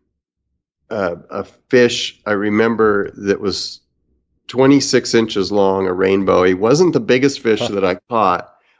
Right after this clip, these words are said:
Speaker 1: but he ate both my flies. I was using a dry and dropper, a prince nymph, beadhead prince nymph under a beetle.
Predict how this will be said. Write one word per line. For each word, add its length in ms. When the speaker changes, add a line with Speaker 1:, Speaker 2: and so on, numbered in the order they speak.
Speaker 1:
but 260
he 460
ate 460
both 320
my 200
flies. 540
I 140
was 160
using 340
a 100
dry 400
and 200
dropper, 640
a 140
prince 480
nymph, 420
beadhead 460
prince 320
nymph 360
under 440
a 60
beetle. 600